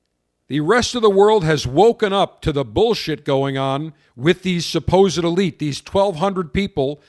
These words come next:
that are uber wealthy, and I have no problem. I'm a hundred percent capitalist. But these are the people that tell you that you're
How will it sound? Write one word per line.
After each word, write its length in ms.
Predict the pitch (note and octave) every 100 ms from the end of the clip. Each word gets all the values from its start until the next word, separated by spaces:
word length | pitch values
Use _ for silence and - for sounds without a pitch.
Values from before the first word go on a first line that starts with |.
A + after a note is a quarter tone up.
| _ -
that 180 | C3+ D3+
are 240 | D3 C#3+ -
uber 280 | G#3 A3+ G3+
wealthy, 480 | E3+ D3+ C#3+ D#3+
and 100 | G#3+
I 80 | G3
have 120 | A3+
no 180 | F3+ A3+
problem. 400 | - A#3+ B3+ F3+
I'm 140 | D#3 G3
a 40 |
hundred 180 | G3+ G#3
percent 340 | G3+ G#3+ G#3
capitalist. 760 | - A3+ A3+ G3+ C3+ G#2 - - _ _ _ _ -
But 160 | D3+ F#3
these 260 | C#4 B3
are 60 | A3+
the 100 | G#3
people 500 | - A#3 B3 F#3+ D3+
that 200 | D3 C#3+
tell 260 | - G#3+ F#3
you 460 | F3+ A3+ F3 F3 - _ _ _ _ _
that 480 | A#2+ D3 D3+ - _ _ _ _ _ _ _ _ _ _ _ _ _ _ _ _ _ _ _ _ _ G#2
you're 360 | E3 A#3+ A3+